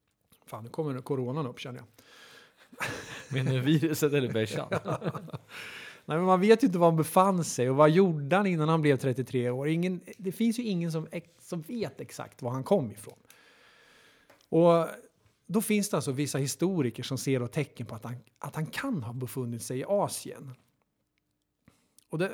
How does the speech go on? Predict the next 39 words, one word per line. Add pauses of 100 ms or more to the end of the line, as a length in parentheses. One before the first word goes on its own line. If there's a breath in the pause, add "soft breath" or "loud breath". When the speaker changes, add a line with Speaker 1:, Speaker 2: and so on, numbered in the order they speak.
Speaker 1:
vem
vet,
det
kanske
var
där
han
lärde
sig (360 soft breath)
Buddhas
läror
om
kärlek
och
godhet
och
allt
det
här.
Och,
och
så
när
han
blev
äldre
då,
så
tror
man
att (540)
Jesus
kan
ha
då
vandrat
tillbaks
till
Israel,